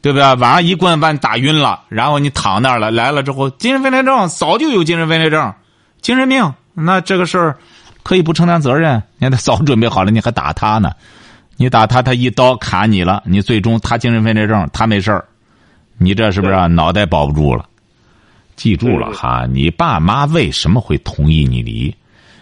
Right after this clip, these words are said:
Speaker 1: 老人不是逼到那份儿上，能同意吗？但是你呢，
Speaker 2: 对。
Speaker 1: 你这么懦弱，不行。你这样，你这个老婆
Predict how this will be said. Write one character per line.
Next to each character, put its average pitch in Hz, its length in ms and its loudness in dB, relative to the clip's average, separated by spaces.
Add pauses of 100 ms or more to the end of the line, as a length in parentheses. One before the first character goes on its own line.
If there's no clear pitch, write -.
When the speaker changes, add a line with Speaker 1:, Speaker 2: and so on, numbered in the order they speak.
(260)
Speaker 1:
老 95 240 2
人 117 200 2
不 147 140 0
是 131 80 0
逼 147 340 -2
到 110 120 0
那 92 100 2
份 - 180 -4
儿 87 140 0
上， 64 260 -4 (120)
能 87 120 2
同 101 240 0
意 98 140 2
吗？ 85 200 -2 (800)
但 160 200 0
是 147 120 0
你 95 380 2
呢， 160 280 2
Speaker 2:
对。 120 80 2
Speaker 1:
你 92 180 2
这 - 120 -4
么 147 120 4
懦 180 420 4
弱， 64 340 -4 (300)
不 - 80 -2
行。 60 340 -4 (640)
你 101 120 2
这 180 140 0
样， 123 220 4
你 95 120 2
这 156 80 0
个 131 80 0
老 76 180 0
婆 117 180 -2